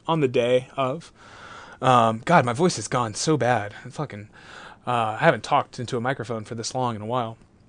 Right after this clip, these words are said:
Um, but yeah, that, and we're gonna try to, I don't know, we're gonna look into some guests for, for that hardcore thing. I sent you, I sent you that D V D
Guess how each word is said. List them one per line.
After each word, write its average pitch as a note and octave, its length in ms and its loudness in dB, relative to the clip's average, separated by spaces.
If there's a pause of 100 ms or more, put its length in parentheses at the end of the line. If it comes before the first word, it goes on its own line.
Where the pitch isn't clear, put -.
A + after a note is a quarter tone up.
(120)
Um, B2 300 -2
but B2 120 -4
yeah, C3+ 260 6
that, C3+ 400 2
and B2+ 160 -8
we're C3+ 80 -4
gonna C#3+ 140 -2
try D#3+ 220 -2
to, D#3+ 320 4
I D#3+ 40 -4
don't F3 120 0
know, B2 160 -4
we're D3 120 -8
gonna C#3 140 -6
look B2+ 140 -8
into A#2+ 120 -10
some A2+ 180 -12
guests A2+ 320 -10
for, G#2+ 340 -10 (680)
for C#3 120 -8
that A2+ 120 -6
hardcore A#2 460 -2
thing. A#2 420 -8
I A#2+ 40 -12
sent E3+ 260 0
you, D#3 240 4
I - 60 4
sent A#3 240 0
you A#3+ 80 0
that C3 400 0
D D#3+ 140 0
V D#3 140 2
D C#3 480 0